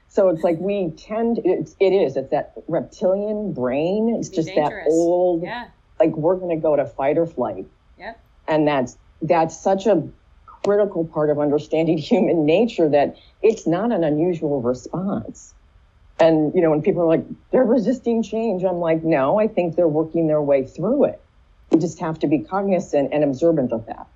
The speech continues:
Speaker 2: Yeah, absolutely.
Speaker 1: Yeah.
Speaker 2: So let's talk hypothetically about reducing that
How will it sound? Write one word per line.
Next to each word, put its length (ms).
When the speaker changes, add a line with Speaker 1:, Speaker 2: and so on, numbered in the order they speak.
Speaker 2:
Yeah, 200
absolutely. 600
Speaker 1:
Yeah. 80
Speaker 2:
So 100
let's 220
talk 200
hypothetically 840
about 400
reducing 600
that 300